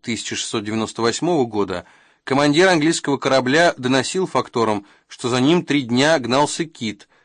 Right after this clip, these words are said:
но ему удалось уйти, пользуясь свежим ветром. Правда, через несколько недель этот корабль был задержан голландским пиратом,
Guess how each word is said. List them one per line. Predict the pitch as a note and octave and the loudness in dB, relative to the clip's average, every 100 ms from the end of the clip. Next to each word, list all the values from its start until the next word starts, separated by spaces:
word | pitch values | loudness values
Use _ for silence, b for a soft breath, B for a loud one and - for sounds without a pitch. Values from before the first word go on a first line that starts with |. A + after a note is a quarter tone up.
| _ | _
но | G#2 A2 | -6 -2
ему | A#2+ B2 | 0 2
удалось | A#2 A2+ A2 | 2 0 -2
уйти, | A2 G2 - D#3+ | -4 -6 -6 -4
пользуясь | A#2+ A2+ A#2+ A#2 | -2 -2 -2 -6
свежим | - G#2+ G#2+ A2 | -4 -4 -2 -4
ветром. | F#2 F#2 F#2+ G#2 - _ _ _ _ | -6 -10 -12 -16 -18 _ _ _ _
Правда, | - A2 G#2+ G#2+ G#2+ | -2 0 2 0 0
через | - A#2 G#2+ | -2 -4 -2
несколько | A#2 - G#2+ | -2 -4 -6
недель | G#2+ G#2 A#2+ B2 b b b | -6 -2 0 0 b b b
этот | A#2 B2 | -6 -4
корабль | - A#2 B2 A#2+ | -2 0 0 0
был | A2 A#2 | -2 -2
задержан | A2 G#2 A2+ G2+ G#2+ | 0 0 0 -2 -4
голландским | G#2 A2+ A2+ G2 - G2+ | 0 2 2 -2 -8 -10
пиратом, | - G#2+ B2 C#3+ G#2+ | -6 0 0 0 -4